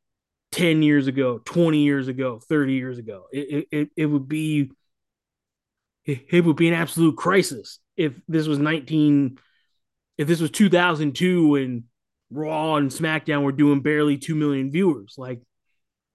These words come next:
so, I, but I just, this is just another thing. I really do wanna see this thing succeed and give, and, and, and,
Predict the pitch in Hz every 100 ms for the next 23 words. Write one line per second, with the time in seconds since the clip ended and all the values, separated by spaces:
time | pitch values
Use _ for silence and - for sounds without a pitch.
0 | - 165 147 139 143 135 151 143 - 156
1 | 123 175 143 - - _ _ _ _ _
2 | _ - 147 160 165 151 180 170 - 156
3 | 151 147 147 180 175 190 190 190 196 _
4 | _ _ _ _ _ _ _ - 151 147
5 | 156 190 202 190 180 202 190 196 196 -
6 | 202 196 196 185 _ _ _ _ _ -
7 | 151 185 185 165 185 185 180 170 165 _
8 | _ _ _ - 175 - - 196 190 185
9 | 175 - 156 143 123 170 165 190 170 156
10 | 151 160 - 160